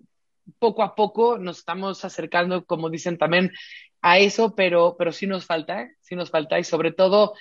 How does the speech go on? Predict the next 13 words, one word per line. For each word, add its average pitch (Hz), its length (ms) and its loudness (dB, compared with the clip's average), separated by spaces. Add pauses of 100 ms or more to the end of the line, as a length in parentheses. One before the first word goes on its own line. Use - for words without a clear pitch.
(280)
como 190 240 -2
que 185 160 -2
de 175 140 2
entrada 220 460 4
no, 208 420 -4
no 196 500 -6
tener 185 280 -8
como 185 380 -4
reacciones 180 640 -8 (280)
y, 165 760 -6
y, 160 40 -2 (360)
y 180 140 2
juzgar 190 840 4